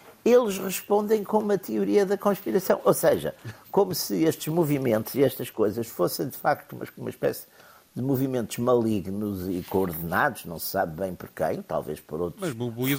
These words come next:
Speaker 1: fóruns,
Speaker 2: alguns
Speaker 1: não,
Speaker 2: malignos.
Speaker 1: não de Davos, <laughs> talvez, em vez de ser numa montanha, seja num, numa cave, não é? <laughs> Eles vão também para a teoria, em vez de olharem para o que está errado,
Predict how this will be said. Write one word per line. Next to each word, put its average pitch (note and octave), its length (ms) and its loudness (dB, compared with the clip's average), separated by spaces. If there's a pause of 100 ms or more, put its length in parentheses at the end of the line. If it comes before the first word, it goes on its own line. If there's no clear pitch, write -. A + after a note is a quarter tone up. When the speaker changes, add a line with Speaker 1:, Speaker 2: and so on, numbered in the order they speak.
Speaker 1:
fóruns, G#2 120 4
Speaker 2:
alguns D#3 180 -4
Speaker 1:
não, D#3+ 160 -2
Speaker 2:
malignos. G#2 400 -4 (100)
Speaker 1:
não A2 200 0
de G#2+ 120 -6
Davos, G#2 580 2
<laughs> A2 60 -6
talvez, F#2 440 0 (240)
em G2 80 -2
vez G#2 180 2
de - 60 -4
ser A2+ 160 2
numa G#2+ 200 0
montanha, G#2+ 600 2
seja G2 400 0
num, F#2 260 -6 (380)
numa G2+ 220 0
cave, C3 560 -2
não A#2+ 160 -2 (120)
é? B2+ 600 2
<laughs> C#3+ 420 -4
Eles F#3 220 4
vão G#3 180 2
também G#3+ 360 -2
para G#3+ 140 -2
a - 20 -6
teoria, G#3 360 -4
em D3 120 4
vez F3+ 260 2
de D#3 220 -4
olharem B2 420 2
para C#3 140 0
o - 20 -2
que - 80 -14
está - 180 2
errado, D#2 480 -2